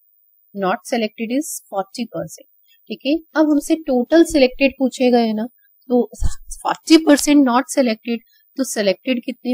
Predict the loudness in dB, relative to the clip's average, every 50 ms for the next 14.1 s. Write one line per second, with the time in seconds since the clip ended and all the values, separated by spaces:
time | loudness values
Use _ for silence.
0 | -4 -4 -6 -6 -8 -10 -10 -12 -14 -12 -8 -6 -4 -4 -4 _ -4 -6 -4 -2
1 | -2 -4 -6 -8 -14 _ -20 -10 -10 -10 -10 -10 -8 -8 -8 -8 -6 -8 -10 -10
2 | -10 -16 -20 -20 _ _ _ _ _ _ _ _ _ _ _ _ _ _ _ _
3 | _ _ _ _ _ _ _ _ _ _ _ _ _ _ _ _ _ _ _ _
4 | -16 -12 -2 -2 -2 -2 -2 -4 -2 -2 -2 -2 -4 -6 -10 -12 -14 -10 -10 -8
5 | -2 -2 -4 -2 -4 -8 -8 -6 -4 -4 -2 -2 -2 -6 -6 -8 -8 -8 -6 -6
6 | -8 -8 -8 -10 -12 -10 -10 -10 -8 -8 -10 -10 -10 -14 -16 _ _ _ _ _
7 | _ _ _ _ -10 -10 -6 -2 -2 -2 -2 -2 -6 -6 -4 -4 -4 -6 -8 -8
8 | -8 -8 -10 -10 -4 -2 -2 -2 -2 -2 -8 -4 -4 -4 -4 -4 -8 -10 -8 -8
9 | -12 -12 -12 _ _ -20 _ _ _ -6 -6 -4 -4 -4 -8 -8 -14 -6 -6 -4
10 | -4 -4 -6 -6 -8 -10 -10 -12 -8 -8 -8 -6 -6 -6 -6 -6 -8 _ -6 -4
11 | -2 -2 -4 -4 -4 -6 -6 -6 -8 -10 -10 -8 -8 -8 -6 -6 -8 -8 -10 -12
12 | -14 -12 -14 -14 -14 -16 -14 -12 -12 -12 -12 -10 -10 -10 -10 _ -10 -10 -10 -10
13 | -10 -14 -8 -6 -6 -6 -6 -10 -4 -4 -4 -4 _ -14 -4 -2 -2 -2 -2 _
14 | -14 -12